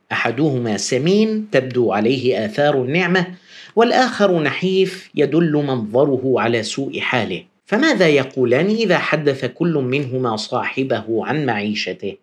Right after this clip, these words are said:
وقد حار التلاميذ الصغار فيما يضعون على لسان القطين، ولم يعرفوا كيف يوجهون الكلام بينهما، وإلى أي غاية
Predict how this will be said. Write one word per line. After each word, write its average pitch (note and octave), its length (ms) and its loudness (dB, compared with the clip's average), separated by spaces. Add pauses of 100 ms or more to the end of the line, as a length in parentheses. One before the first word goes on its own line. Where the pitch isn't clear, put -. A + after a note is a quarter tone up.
(200)
وقد C3+ 260 0
حار C3+ 300 4
التلاميذ A#2 680 0
الصغار C3+ 640 2
فيما C3+ 420 0
يضعون B2 480 2
على B2 300 2
لسان D3+ 440 -2
القطين، C#3+ 720 -2 (600)
ولم C#4 260 2
يعرفوا F#3 560 2
كيف F3+ 280 0
يوجهون A#2+ 760 2
الكلام E3 560 0
بينهما، A#2 680 -2 (540)
وإلى E3+ 500 2
أي D3+ 240 4
غاية E3 520 4